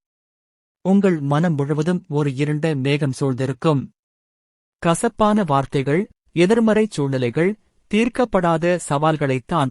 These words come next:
உங்கள் காந்த மனம் உங்களை நோக்கி ஈர்க்கும். இது தற்செயல் நிகழ்வு அல்ல, இதுதான் பிரபஞ்சத்தின் சட்டம். நீங்கள் எதை அதிகம் கவனிக்கிறீர்களோ,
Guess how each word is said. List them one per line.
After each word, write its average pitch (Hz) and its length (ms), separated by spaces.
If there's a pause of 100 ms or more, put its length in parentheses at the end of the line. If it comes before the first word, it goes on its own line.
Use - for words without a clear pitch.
உங்கள் 151 360
காந்த 143 380
மனம் 135 380
உங்களை 151 400
நோக்கி 135 380
ஈர்க்கும். 120 500 (880)
இது 196 440
தற்செயல் 220 500
நிகழ்வு 156 480
அல்ல, 127 380 (240)
இதுதான் 156 600
பிரபஞ்சத்தின் 185 680
சட்டம். 143 520 (880)
நீங்கள் 180 540
எதை 170 400
அதிகம் 160 480
கவனிக்கிறீர்களோ, 147 880